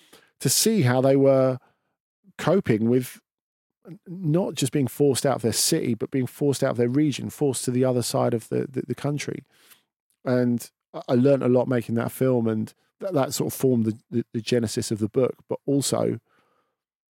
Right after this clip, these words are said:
like a book you can't put down, it's a story you, you can't give up. You know, you need to stay in touch with, you need to stay in contact with, because it's, it's so fascinating. And obviously,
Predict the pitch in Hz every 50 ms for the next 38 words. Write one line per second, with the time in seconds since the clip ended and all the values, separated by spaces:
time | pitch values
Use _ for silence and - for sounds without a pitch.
0 | _ _ _ _ - 143 139 - 120 - - 147 151 - - 117 - - 110 107
1 | 107 - 113 107 - 113 110 110 107 - - 117 - - - - 151 135 131 120
2 | 113 107 104 104 - _ _ - 135 - _ - - - - 117 110 - 117 -
3 | 110 110 120 - - - - _ _ _ - 127 - - 117 110 117 117 110 117
4 | 120 123 131 131 127 117 - - 117 107 - - 127 117 110 110 107 - 120 -
5 | - - 117 110 117 113 110 110 113 117 120 110 - - - - - 117 110 107
6 | 107 - 117 113 - - - - 123 120 113 - - - - 117 110 117 127 131
7 | - - - - - - 127 120 - - 131 - - - - - - 123 127 143
8 | 139 123 120 113 101 - - - 123 120 113